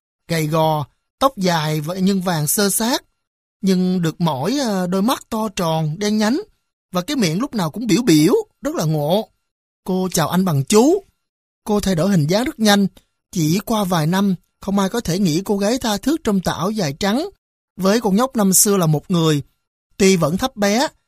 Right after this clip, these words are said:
nhưng đã ra dáng thiếu nữ. Mắt đen hơn, long lanh,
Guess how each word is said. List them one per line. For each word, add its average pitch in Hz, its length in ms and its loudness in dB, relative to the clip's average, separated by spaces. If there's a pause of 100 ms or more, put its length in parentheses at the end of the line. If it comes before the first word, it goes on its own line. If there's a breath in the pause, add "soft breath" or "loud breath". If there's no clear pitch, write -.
(200)
nhưng 190 200 2
đã 165 100 -2
ra 202 140 -2
dáng 202 260 -2
thiếu 262 140 -2
nữ. 196 360 2 (340)
Mắt 247 180 -4
đen 220 200 -2
hơn, 202 320 4 (260 soft breath)
long 208 240 2
lanh, 202 240 4